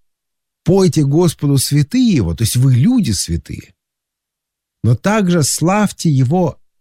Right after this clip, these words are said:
святость». То есть Его святость передаётся нам. Он меняет нас, Он, а, действует в нас. И когда буря кончается, если мы действительно,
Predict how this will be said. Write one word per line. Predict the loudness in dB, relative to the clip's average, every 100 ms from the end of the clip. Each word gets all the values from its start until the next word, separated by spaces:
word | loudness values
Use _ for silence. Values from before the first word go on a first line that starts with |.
| _ _ _ _
святость». | -8 -2 2 2 2 -2 -10 -14 -20 _ _ _ _ _ _ _ _ -10
То | -6
есть | -6 -6
Его | -6 -6
святость | -6 0 2 2 0 -2 -4 -12 -16 _ _ _ _ _
передаётся | -2 0 2 0 0 -2
нам. | 0 2 0 -2 -6 _ _ _ _ _ _ _ _
Он | 0 0 0 -4 -14
меняет | -2 2 2 2 0 -2 0
нас, | 0 0 0 -2
Он, | -2 -4 -6 _ _ -10
а, | -4 0
действует | 0 2 2 0 -2 -4 -2
в |
нас. | 0 0 0 -4 -10 _ _ _ _ _ _
И | -6
когда | -2 0 2
буря | 2 2 2 0 -2
кончается, | -2 -2 -4 -4 -2 0 -2 -2 -4 -4 _ _ _ -4
если | -2 0
мы | 0
действительно, | 2 0 0 0 2 0 -2